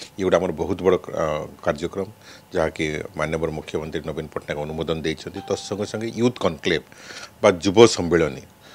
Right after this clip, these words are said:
ଆଦିବାସୀ, ଅ, ଯୁବକ ଯୁବତୀମାନଙ୍କ ମଧ୍ୟରେ ଯେଉଁ ଗୋଟେ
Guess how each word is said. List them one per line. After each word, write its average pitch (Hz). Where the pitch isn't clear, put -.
ଆଦିବାସୀ, 104
ଅ, 82
ଯୁବକ 92
ଯୁବତୀମାନଙ୍କ 90
ମଧ୍ୟରେ 85
ଯେଉଁ 87
ଗୋଟେ 87